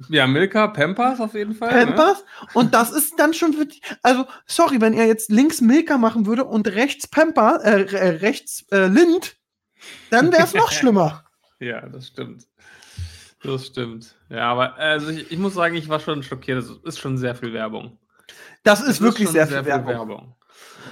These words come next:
Speaker 1: Also,
Speaker 2: Und
Speaker 1: ja.
Speaker 2: jetzt
Speaker 1: Und das
Speaker 2: wird
Speaker 1: mit dem,
Speaker 2: noch
Speaker 1: das mit dem Kind ist halt,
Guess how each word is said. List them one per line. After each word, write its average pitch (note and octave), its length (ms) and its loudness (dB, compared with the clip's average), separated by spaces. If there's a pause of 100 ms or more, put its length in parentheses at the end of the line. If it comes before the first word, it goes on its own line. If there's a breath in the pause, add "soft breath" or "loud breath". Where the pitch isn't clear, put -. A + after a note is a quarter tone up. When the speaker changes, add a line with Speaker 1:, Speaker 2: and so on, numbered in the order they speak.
(240 loud breath)
Speaker 1:
Also, B2 560 -2 (180)
Speaker 2:
Und - 80 -20
Speaker 1:
ja. - 180 -20 (720 loud breath)
Speaker 2:
jetzt G3 100 -2
Speaker 1:
Und A3+ 60 4
das D3+ 80 0
Speaker 2:
wird - 20 2
Speaker 1:
mit F3 100 2
dem, A3 80 2
Speaker 2:
noch B3+ 100 0
Speaker 1:
das E3 140 0
mit F3 100 -2
dem D#3 140 -6
Kind D#3+ 240 -4
ist C3 140 -8
halt, B2 280 -4